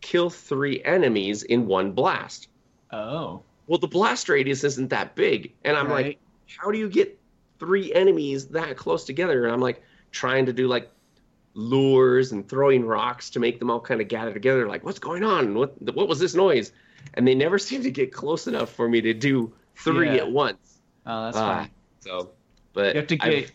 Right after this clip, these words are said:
Speaker 2: you have to find, like, a herd of, of, uh, grazers or something.
Speaker 1: Right, yeah, that
Speaker 2: 'Cause they're,
Speaker 1: that,
Speaker 2: 'cause they're
Speaker 1: they're all, like,
Speaker 2: susceptible
Speaker 1: right
Speaker 2: to
Speaker 1: on top of each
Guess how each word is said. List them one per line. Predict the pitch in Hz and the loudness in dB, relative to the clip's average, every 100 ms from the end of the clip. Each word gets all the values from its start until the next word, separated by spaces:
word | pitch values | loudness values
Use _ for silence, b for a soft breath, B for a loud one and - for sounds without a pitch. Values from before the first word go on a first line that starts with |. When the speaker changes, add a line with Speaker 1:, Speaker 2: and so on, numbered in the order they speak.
| _ | _
Speaker 2:
you | 151 | -4
have | 160 | -4
to | 165 | -4
find, | 143 160 156 | -2 -2 0
like, | 139 104 | -4 -4
a | |
herd | 110 143 151 135 | -6 -2 0 0
of, | 120 143 - - | -6 -8 -16 -10
of, | 117 110 - | -8 -8 -8
uh, | 113 98 104 110 - _ _ | -4 -4 -4 -8 -16 _ _
grazers | - 110 131 104 95 92 95 | -6 -2 -2 -4 -6 -6 -6
or | 95 | -6
something. | 117 98 104 98 - _ _ _ - | -4 -4 -4 -4 -8 _ _ _ -2
Speaker 1:
Right, | 113 104 101 - | 0 2 0 0
yeah, | 107 90 90 | -2 0 -2
that | 123 - | -4 -2
Speaker 2:
'Cause | 143 | -2
they're, | 156 151 | 0 0
Speaker 1:
that, | 113 113 | -2 -2
Speaker 2:
'cause | 139 | -2
they're | 160 143 | 0 2
Speaker 1:
they're | 143 | 2
all, | 123 127 120 | 2 0 -2
like, | 107 | -6
Speaker 2:
susceptible | 117 110 | -6 -4
Speaker 1:
right | 98 | -4
Speaker 2:
to | 113 113 | -2 -2
Speaker 1:
on | 110 | -2
top | 95 | -10
of | 92 | -14
each | 101 | -18